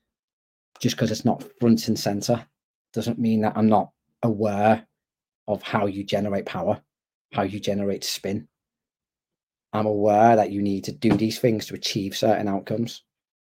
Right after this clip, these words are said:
at certain times. And I think a lot of the time, and I, I put the post out the other week, I think a lot of the time coaching is just an illusion.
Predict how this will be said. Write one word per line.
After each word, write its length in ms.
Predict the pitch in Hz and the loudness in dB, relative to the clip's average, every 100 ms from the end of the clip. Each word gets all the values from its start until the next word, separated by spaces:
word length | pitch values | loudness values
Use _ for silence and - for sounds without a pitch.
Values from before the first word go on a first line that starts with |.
| _ _ _ | _ _ _
at 220 | 120 113 | -2 -2
certain 420 | - 123 110 110 101 | 0 2 2 2 -4
times. 520 | 104 98 117 - - _ _ _ _ _ _ _ _ _ _ _ _ _ _ _ _ _ | -4 -2 -2 -4 -12 _ _ _ _ _ _ _ _ _ _ _ _ _ _ _ _ _
And 120 | 107 | -2
I 40 | 107 | 2
think 240 | 113 110 | 2 4
a 60 | 120 | 8
lot 200 | 117 113 | 8 8
of 60 | |
the 80 | 120 | 0
time, 440 | - 131 131 135 - | 2 6 10 8 8
and 100 | 110 | 4
I, 80 | 107 - | 4 2
I 80 | |
put 200 | - 143 | 2 2
the 60 | - | 2
post 320 | - 120 - | 2 2 4
out 120 | 117 | 2
the 100 | 120 | 2
other 80 | 110 | -2
week, 420 | 104 110 127 - _ _ _ _ _ _ _ _ _ _ _ _ _ _ | 4 4 2 -6 _ _ _ _ _ _ _ _ _ _ _ _ _ _
I 100 | 110 | -2
think 200 | 120 120 | 2 2
a 60 | 120 | 4
lot 180 | 131 120 | 4 2
of 80 | |
the 60 | 117 | 0
time 260 | 113 120 120 | 0 0 0
coaching 340 | 113 107 113 | -2 0 -2
is 60 | 113 | -4
just 180 | 113 | -4
an 100 | 120 | -2
illusion. 540 | 117 110 104 110 113 | 0 0 0 0 -2